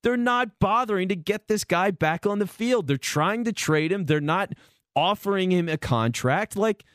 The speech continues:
that's all they have to do. That's the magic button you have to hit. Just pay the guy. That's it. Pay him. That's it. They don't want to.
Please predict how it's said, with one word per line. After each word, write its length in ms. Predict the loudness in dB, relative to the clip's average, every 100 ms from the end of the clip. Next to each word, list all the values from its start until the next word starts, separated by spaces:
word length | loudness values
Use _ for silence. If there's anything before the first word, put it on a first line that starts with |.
| _ -4
that's 160 | -2
all 80 | 0
they 60 | 0
have 120 | 0
to 60 | 0
do. 440 | 0 0 -2 -6 -10 _ _ _ _ _ _ _
That's 380 | -4 -2 -2 0
the 120 | -2
magic 440 | 2 0 0 -2 -4
button 300 | 0 0 0
you 120 | 0 0
have 120 | 0
to 60 | 2
hit. 280 | 2 0 -2
Just 160 | 0
pay 180 | 2 2
the 80 | 0
guy. 320 | -2 -2 -6 -6
That's 160 | -2
it. 240 | -2 -2 2
Pay 180 | 2
him. 160 | 2 -4 -6 -4
That's 140 | 0
it. 260 | -2 -2 _ _ _ _ _ _ _ _ _
They 60 | 0
don't 140 | 2
want 160 | 0 0
to. 180 | -4